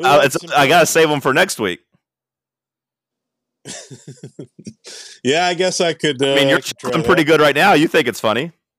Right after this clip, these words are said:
Speaker 1: Uh, yeah. Yeah, I guess so. I mean, it's, I don't know. It's,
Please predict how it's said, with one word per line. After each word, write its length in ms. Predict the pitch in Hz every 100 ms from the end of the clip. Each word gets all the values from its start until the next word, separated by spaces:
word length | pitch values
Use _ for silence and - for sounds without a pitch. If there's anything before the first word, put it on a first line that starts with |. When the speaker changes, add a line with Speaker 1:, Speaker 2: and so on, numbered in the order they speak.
| _ _ _ _ _ _ _ _ _
Speaker 1:
Uh, 720 | - 131 127 123 123 123 123 131 160
yeah. 420 | 160 247 269 87 - _ _
Yeah, 300 | 160 190 135
I 80 | 135
guess 240 | 123 110
so. 300 | - 107 135
I 40 |
mean, 200 | 120 120
it's, 180 | 127 - _ - _ -
I 100 | 254
don't 200 | 143 104
know. 260 | 101 110 117
It's, 440 | 147 135 - -